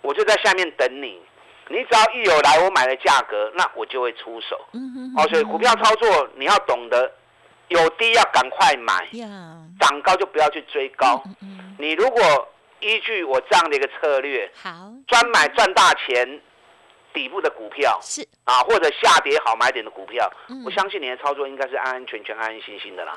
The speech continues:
Speaker 2: 是，嗯哼。
Speaker 1: 剩下最后农历年剩下大概一个月的时间，要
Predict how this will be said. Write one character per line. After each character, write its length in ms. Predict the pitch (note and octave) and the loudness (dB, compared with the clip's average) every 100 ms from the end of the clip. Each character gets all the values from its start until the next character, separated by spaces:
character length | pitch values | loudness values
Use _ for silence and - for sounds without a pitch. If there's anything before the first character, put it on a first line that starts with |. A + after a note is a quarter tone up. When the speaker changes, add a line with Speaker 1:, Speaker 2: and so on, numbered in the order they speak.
| - | -14
Speaker 2:
是， 220 | - A#3+ | -14 -14
嗯 880 | A#3+ A3 G3 E3+ E3 F3 G3+ - G3 | -14 -18 -18 -20 -20 -20 -20 -20 -20
哼。 80 | G3+ | -2
Speaker 1:
剩 200 | C#4 A#3 | 0 0
下 200 | C4 A#3 G#3+ | 2 2 2
最 220 | B3 A3 G#3+ | 2 4 6
后 240 | A3 F#3+ | 6 4
农 240 | E3+ F3 | 2 0
历 140 | G#3+ F3+ | 0 -2
年 200 | D#3 D3+ | -2 -2
剩 160 | A3 F#3 | -2 0
下 220 | F#3+ E3+ - - | 4 4 2 2
大 100 | F3+ | 2
概 220 | E3 E3 D#3+ - | 4 4 2 -4
一 80 | |
个 260 | F3 - D3 F3+ | -8 -2 -2 0
月 160 | E3 | -2
的 100 | C3 | 0
时 260 | B2+ - B2 | -2 -6 -12
间， 340 | B2 C#3 C3+ C#3 _ - - - - - | -4 -2 -2 -6 _ -20 -20 -20 -20 -2
要 120 | C4+ | 4